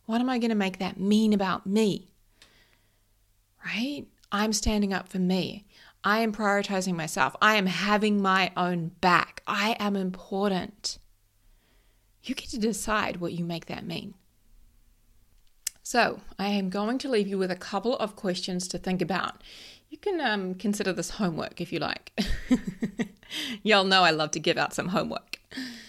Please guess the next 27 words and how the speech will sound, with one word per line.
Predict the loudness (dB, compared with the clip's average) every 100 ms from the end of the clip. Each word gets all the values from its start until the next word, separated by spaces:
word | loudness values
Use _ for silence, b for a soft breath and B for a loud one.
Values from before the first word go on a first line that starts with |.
| B B 0
So, | 0 2 0
question | 0 2
one, | 2 2 -4 -16 _ _ _ -16
what | -6 2 4 2 0
would | -2 -2
your | -2 -2
life | 0 2 2 0 -8 _
be | 0
like | 2 0 0 -2 -6 -18 -14 -4
if | -4 -2
you | -2 -2
committed | -2 -2 2 2 2 0 -4 -16 _
to | -4 -2
believing | 0 0 2 2 0 -2 -6 -8 -12 -14 B B B B B B B
that | -2 -2 -2 -8 _
what | -10 -8 -8
someone | -6 -2 0 0 -2 -6
else | -2 -2 -2 -6 -12 -10
wants | -2 -2 -2 -6 -10 -10 -8 -12 -16 _ _ -8
is | -6 -4 -2
no | -2 0 2
more | 2 2 0
important | -2 -4 -4 -4 -4 -6 -10 -20 -16 -10
than | -8
what | -8 -8
you | -8 -8
want? | -10 -14 -12 -14